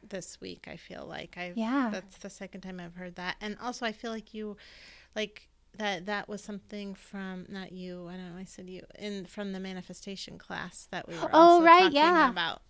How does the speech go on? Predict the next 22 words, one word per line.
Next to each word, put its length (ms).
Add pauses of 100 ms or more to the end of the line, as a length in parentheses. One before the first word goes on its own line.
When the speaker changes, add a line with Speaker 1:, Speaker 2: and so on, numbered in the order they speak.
(120)
Speaker 1:
Like, 160
Speaker 2:
Mm-hmm. 120
Speaker 1:
it's 180
okay. 400
Wherever 440
you 420
are 580 (160)
is 320
perfect. 720 (600)
Speaker 2:
Yeah, 200
Speaker 1:
And 100
Speaker 2:
you 60
don't 80
Speaker 1:
just, 80
Speaker 2:
have 180
to, 80
Speaker 1:
like, 160
Speaker 2:
like, 100
Speaker 1:
do 60
Speaker 2:
read 220
the 80
Speaker 1:
little 20